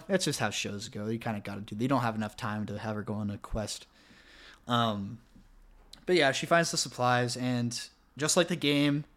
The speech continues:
the last thing we see is, uh, Joel and Riley embrace. We don't actually see Riley turn, 'cause I, I mean, that, that kinda would have been in good taste. I think that it's better that they left that not seen, 'cause we didn't need to see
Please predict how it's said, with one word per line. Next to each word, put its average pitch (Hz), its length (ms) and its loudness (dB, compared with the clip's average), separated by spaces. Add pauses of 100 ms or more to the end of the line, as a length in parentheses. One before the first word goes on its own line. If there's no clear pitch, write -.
(720)
the 127 60 -10
last 135 240 2
thing 147 140 2
we 143 80 4
see 131 320 4
is, 123 360 2
uh, 113 440 0 (400)
Joel 123 240 0
and 117 100 0
Riley 117 300 2
embrace. 110 840 -2
We 127 60 -2
don't 135 180 2
actually 127 280 0
see 120 260 0 (160)
Riley 120 300 0
turn, 110 500 -4 (800)
'cause 113 220 -4
I, 131 220 2
I 175 160 8
mean, 190 100 6
that, 175 180 6
that 175 200 8
kinda 143 180 4
would 123 160 0
have 113 80 -4
been 107 360 0 (640)
in 113 100 -4
good 104 180 -4
taste. 104 440 -6
I 110 40 -6
think 110 200 -6
that 107 260 -8
it's 120 140 -8
better 110 400 -6
that 104 160 -6
they 110 100 -6
left 107 280 -6
that 104 320 -6 (160)
not 107 260 -4
seen, 107 400 -4 (460)
'cause 170 100 -4
we 214 80 4
didn't 220 200 6
need 143 120 0
to 123 80 -4
see 107 380 -6